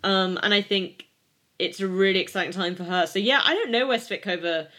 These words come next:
fits in, because that left wing back role is really where she excelled for West Ham, but then we saw her play at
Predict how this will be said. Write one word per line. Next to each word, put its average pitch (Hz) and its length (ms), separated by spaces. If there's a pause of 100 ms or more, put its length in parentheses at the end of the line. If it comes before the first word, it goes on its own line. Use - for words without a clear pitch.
(1000)
fits - 280
in, 247 180
because 196 360
that 247 300
left 226 280
wing 233 180
back 185 240
role 175 260
is 190 220
really 190 540 (120)
where 180 400
she 190 300
excelled 185 480
for 175 140
West 170 300
Ham, 208 440
but 196 200
then 175 480 (420)
we 175 380
saw 170 360
her 165 280 (200)
play 170 320
at - 120